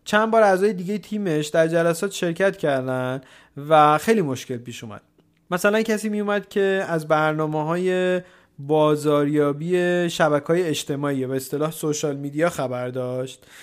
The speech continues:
ولی در جریان بقیهٔ برنامه‌های دیجیتال مارکتینگ نبود. از جلسه نمی‌شد خروجی درست گرفت و تیم محصول شاکی می‌شد که چرا این فرد در جریان کار نیست.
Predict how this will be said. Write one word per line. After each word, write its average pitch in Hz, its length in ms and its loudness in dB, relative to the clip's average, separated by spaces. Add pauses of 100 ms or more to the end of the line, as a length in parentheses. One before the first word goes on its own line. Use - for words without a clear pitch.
(240)
ولی 180 420 0
در 202 220 4
جریان 180 380 2
بقیهٔ 190 440 4
برنامه‌های 180 840 2
دیجیتال 156 480 -4
مارکتینگ 151 640 -2
نبود. 120 380 -4 (760)
از 180 180 0
جلسه 196 320 2
نمی‌شد 220 440 2
خروجی 151 420 -4
درست 139 400 -2
گرفت 131 580 -4 (500)
و 165 500 2
تیم 254 340 -4
محصول 214 500 -4
شاکی 214 380 -4
می‌شد 226 400 -4
که 220 360 0
چرا 226 200 2
این 220 220 2
فرد 208 280 0
در 185 160 4
جریان 165 440 2
کار 170 260 2
نیست. 135 420 -8